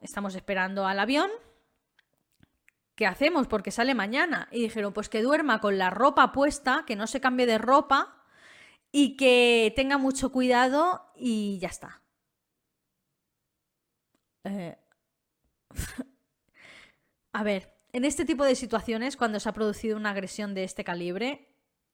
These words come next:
si se tiene que realizar un examen médico, se tiene que realizar lo antes posible para re-, para recoger todo tipo de pruebas, A D N, lesiones,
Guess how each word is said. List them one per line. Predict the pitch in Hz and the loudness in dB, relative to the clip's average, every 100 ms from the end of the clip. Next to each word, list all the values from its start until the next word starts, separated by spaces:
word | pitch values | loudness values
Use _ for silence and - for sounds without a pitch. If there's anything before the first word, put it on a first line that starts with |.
| _ _ _ | _ _ _
si | - 220 | -8 -8
se | 202 | -4
tiene | 247 254 269 | -4 -2 -2
que | 254 240 | 0 0
realizar | 226 214 208 226 208 | 0 -2 -2 -4 -4
un | 208 | -6
examen | 196 220 208 196 | -8 -8 -6 -6
médico, | 202 214 233 269 285 320 - - - - - | -6 -4 -2 0 0 -2 -14 -20 -20 -20 -6
se | 254 | -2
tiene | 226 247 | -2 -2
que | 269 | 0
realizar | 247 220 247 240 247 | 0 0 0 0 2
lo | 233 220 | 2 4
antes | 208 247 302 | 2 2 -2
posible | - 269 240 240 269 | -2 -2 -2 -2 0
para | 247 220 | 2 2
re-, | 220 202 - | 0 -2 -2
para | 226 208 | 0 0
recoger | 202 196 - 220 | -2 -6 -4 -4
todo | 247 233 | 0 -2
tipo | 208 208 240 | -2 -2 0
de | 196 | -2
pruebas, | 180 185 185 147 165 - _ | -2 -2 -2 -4 -6 -14 _
A | 196 220 | 2 4
D | 254 196 190 | 2 2 -2
N, | 190 165 - | -4 -8 -12
lesiones, | - 214 190 - - 214 208 196 180 | -6 -4 -4 -6 -4 -2 -2 -6 -8